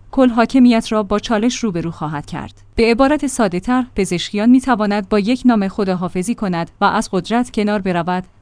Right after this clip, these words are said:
اما مشکلات برای آنها که قبل از پزشکیان هم در قدرت بودند و بعد از او هم خواهند ماند، همچنان پابرجا باقی می‌ماند.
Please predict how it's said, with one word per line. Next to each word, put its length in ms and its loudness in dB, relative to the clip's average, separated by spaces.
اما 260 4
مشکلات 580 -2
برای 340 2
آنها 420 -2
که 120 0
قبل 260 2
از 140 0
پزشکیان 540 -2
هم 220 0
در 240 2
قدرت 340 -2
بودند 400 -6
و 100 2
بعد 240 4
از 180 0
او 100 0
هم 160 -2
خواهند 500 -4
ماند، 280 -2
همچنان 500 4
پابرجا 540 0
باقی 320 0
می‌ماند. 540 -2